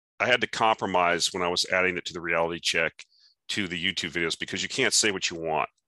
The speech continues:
on YouTube. Let's just be frank. You'll be banned or you'll be demonetized or whatever. It's just not worth doing. Alternative media is there. They don't do that.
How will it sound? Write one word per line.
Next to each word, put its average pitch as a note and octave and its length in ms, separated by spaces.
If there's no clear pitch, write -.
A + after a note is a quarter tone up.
on D2+ 180
YouTube. - 500
Let's E2+ 140
just - 180
be D2 80
frank. C2+ 400
You'll F2 180
be F2 120
banned C#2+ 480
or F2 120
you'll E2+ 120
be D#2+ 160
demonetized E2 1000
or D#2+ 80
whatever. F2 460
It's E2 160
just - 160
not E2+ 200
worth E2+ 260
doing. E2 280
Alternative G2+ 560
media F2+ 340
is E2 160
there. D#2+ 380
They E2 80
don't E2 260
do D#2 160
that. D2+ 300